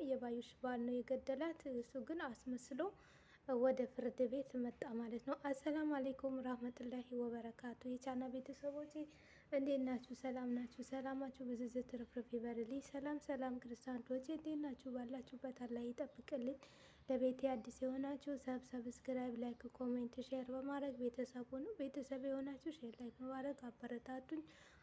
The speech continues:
አገራችን ሰላም፣ ደስታ፣ ፍቅር፣ አንድነት ያምጣልን። ወጥቶ ከሚያስቀን ነገር አላህ ይጠብቀን። እ፣ ቤተሰቦቼ እንግዲህ ዛሬ ይዤላችሁ የመጣሁት ዑራኤላዊ፣ እ፣ ዑራኤላዊ፣ እ፣ አንድ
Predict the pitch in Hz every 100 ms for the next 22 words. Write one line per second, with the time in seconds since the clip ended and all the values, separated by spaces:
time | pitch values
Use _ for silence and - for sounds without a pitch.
0 | - 269 262 226 220 214 240 - 269 269
1 | 269 269 269 - 254 254 262 254 247 233
2 | 233 226 226 226 226 - 254 254 262 254
3 | 254 254 240 - 247 - 269 277 269 -
4 | 285 277 277 294 277 - - 233 226 226
5 | 247 226 240 - 330 - - - - -
6 | 262 233 254 254 240 262 240 269 269 311
7 | 240 233 247 240 262 262 277 294 247 262
8 | 269 285 - 285 254 247 262 262 262 240
9 | 240 - 269 240 240 254 269 233 240 247
10 | 262 302 - - - - - 254 240 240
11 | - - - - 277 254 277 254 262 262
12 | 262 269 269 262 240 240 226 247 247